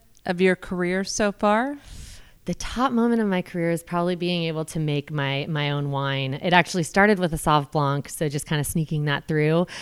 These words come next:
Speaker 2: Um, but it was such a small production that it was basically like family <laughs> house wine. <laughs> Uh, and then I was finally able to make a, a bigger wine, uh,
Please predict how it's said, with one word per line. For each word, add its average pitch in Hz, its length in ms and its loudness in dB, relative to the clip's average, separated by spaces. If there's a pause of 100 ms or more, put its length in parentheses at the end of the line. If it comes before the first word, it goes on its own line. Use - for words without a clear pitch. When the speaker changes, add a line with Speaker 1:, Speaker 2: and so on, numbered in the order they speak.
(200)
Speaker 2:
Um, 147 280 4
but 180 100 4
it 190 80 10
was 190 80 8
such 208 240 8
a 226 60 4
small 175 360 4
production 165 600 2
that 151 140 4
it 151 80 2
was 151 160 0
basically 147 480 0
like 127 200 0
family 135 480 -2
<laughs> - 40 -6
house 156 260 4
wine. 196 400 4 (140)
<laughs> 175 160 -6 (220)
Uh, 208 640 0 (500)
and 196 260 4
then 185 380 0
I 170 200 4
was 170 140 2
finally 185 360 6
able 160 220 2
to 170 180 -4
make 151 360 -2
a, 156 240 -2 (120)
a 143 340 -2
bigger 185 300 2
wine, 139 480 0
uh, 135 480 -2